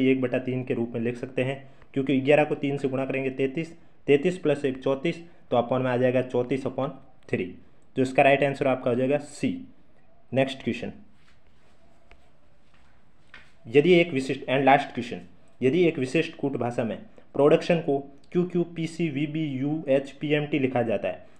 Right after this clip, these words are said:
तो इस कूट भाषा में orientation को कैसे लिखेंगे? तो आप देख सकते हो P के बाद Q लिखा है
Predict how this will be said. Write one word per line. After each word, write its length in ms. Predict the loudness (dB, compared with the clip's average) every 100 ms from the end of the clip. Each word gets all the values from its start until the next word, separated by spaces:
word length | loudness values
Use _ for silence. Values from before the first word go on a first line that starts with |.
| 0
तो 80 | 2
इस 140 | 2
कूट 240 | 0 0
भाषा 280 | 2 0 0
में 240 | -2 -4 -6 -18 0
orientation 560 | 4 6 6 2 0 -2
को 120 | 0
कैसे 260 | -2 -2
लिखेंगे? 320 | -6 -8 -10 -12 -14 0
तो 60 | 0
आप 80 | 4
देख 180 | 2
सकते 240 | 2 0 2
हो 140 | 2 -2 -8 -20 -8 -2
P 120 | 0
के 120 | 2
बाद 260 | 4 2 0
Q 120 | -4
लिखा 240 | -2 -2 -4
है 180 | -6